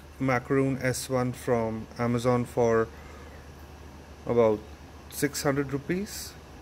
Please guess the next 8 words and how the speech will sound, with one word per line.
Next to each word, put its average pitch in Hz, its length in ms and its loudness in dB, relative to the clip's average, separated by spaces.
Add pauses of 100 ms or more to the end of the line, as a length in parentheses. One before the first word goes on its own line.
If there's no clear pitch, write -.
(1160)
but 123 220 8 (280)
the 131 140 0
price 151 300 6
fluctuates 131 760 0
up, 131 120 2 (380)
up 131 200 2
and 123 120 2
down, 123 220 2